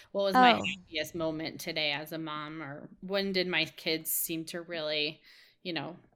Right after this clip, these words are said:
Speaker 1: a, a moment I sorta wanna remember when, when we were reading a book and there was, like, a funny part, or my daughter, like, ran to the front window and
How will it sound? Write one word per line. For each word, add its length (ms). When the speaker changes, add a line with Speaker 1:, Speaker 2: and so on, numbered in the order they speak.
Speaker 1:
a, 160
a 40
moment 380
I 100
sorta 300
wanna 320
remember 640
when, 260
when 140
we 80
were 160
reading 220
a 40
book 360
and 100
there 80
was, 120
like, 140
a 180
funny 260
part, 520
or 280
my 140
daughter, 420
like, 260
ran 320
to 160
the 340
front 260
window 360
and 240